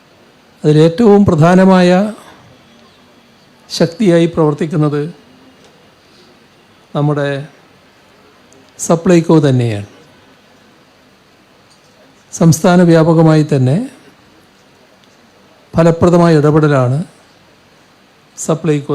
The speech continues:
നടത്തുന്നത്. അതോടൊപ്പം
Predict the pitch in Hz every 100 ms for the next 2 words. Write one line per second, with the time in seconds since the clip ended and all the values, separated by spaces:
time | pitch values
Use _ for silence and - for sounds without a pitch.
0 | 131 120 117 110 107 - _ _ _ _
1 | _ _ _ _ _ _ _ _ _ _
2 | _ _ _ _ _ _ 190 175 185 196
3 | 214